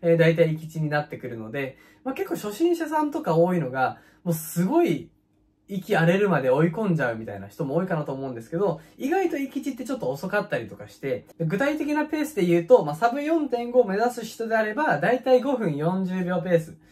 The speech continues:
サブフォーを目指す人であれば、大体五分二十秒ペースぐらいが行き地になってくるので、まあ、これを見て、まあ、自分は本当にサブフォーぐらいの、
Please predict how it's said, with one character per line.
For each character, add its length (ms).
サ 160
ブ 120
フ 100
ォ 20
ー 120
を 40
目 100
指 120
す 120
人 160
で 40
あ 60
れ 80
ば、 100
大 220
体 160
五 160
分 220
二 120
十 240
秒 160
ペ 160
ー 40
ス 120
ぐ 100
ら 120
い 40
が 120
行 140
き 100
地 140
に 60
な 100
っ 80
て 100
く 80
る 100
の 140
で、 280
ま 100
あ、 20
こ 120
れ 80
を 100
見 140
て、 360
ま 80
あ、 120
自 120
分 160
は 80
本 180
当 60
に 80
サ 160
ブ 120
フ 80
ォ 180
ー 20
ぐ 80
ら 140
い 60
の、 160